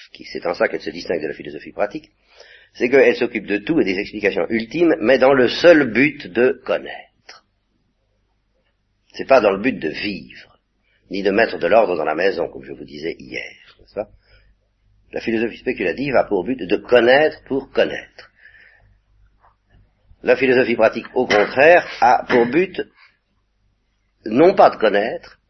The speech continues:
mais d'utiliser la connaissance la plus haute, qui est celle de la philosophie spéculative. C'est pourquoi elle est très proche de la philosophie spéculative,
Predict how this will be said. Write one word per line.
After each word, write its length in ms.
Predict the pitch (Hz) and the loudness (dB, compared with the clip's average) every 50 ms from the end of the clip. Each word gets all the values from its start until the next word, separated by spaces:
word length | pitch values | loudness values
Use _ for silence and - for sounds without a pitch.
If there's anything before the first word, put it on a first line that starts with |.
| _ _ - | _ _ -2
mais 120 | - 104 | -2 0
d'utiliser 440 | 104 127 135 135 143 131 135 127 127 | 0 0 -2 -4 -4 -4 -2 -2 0
la 120 | 113 101 95 | 0 0 0
connaissance 420 | 104 98 98 90 95 92 87 - | 0 0 0 0 0 -2 -2 -2
la 80 | 82 80 | -4 -6
plus 220 | - - 87 90 - | -4 -6 -8 -4 -2
haute, 360 | 127 123 104 82 80 - - | 0 0 0 0 -4 -6 -10
qui 160 | - - 76 | -14 -12 -12
est 40 | 71 | -10
celle 180 | - - 78 76 | -8 -8 -8 -6
de 40 | 78 | -6
la 80 | 76 | -8
philosophie 380 | 71 - 76 73 71 71 71 73 | -8 -10 -12 -12 -12 -14 -16 -18
spéculative. 520 | - - 78 92 104 131 156 - 208 143 - | -14 -14 -8 -4 -2 -2 -2 -2 -4 -8 -8
C'est 80 | - | -10
pourquoi 240 | 78 73 - - - | -14 -12 -6 -6 -6
elle 80 | 71 69 | -6 -6
est 40 | 69 | -6
très 200 | - - 113 - | -4 -4 -4 -2
proche 280 | - 107 101 - - - | -2 -4 -4 -4 -6 -18
de 80 | 71 | -20
la 60 | 69 | -20
philosophie 340 | - _ 78 73 67 64 - | -20 _ -20 -20 -20 -20 -20
spéculative, 540 | - - 80 - 82 82 - 143 180 202 202 | -18 -18 -14 -12 -10 -10 -8 -8 -10 -10 -12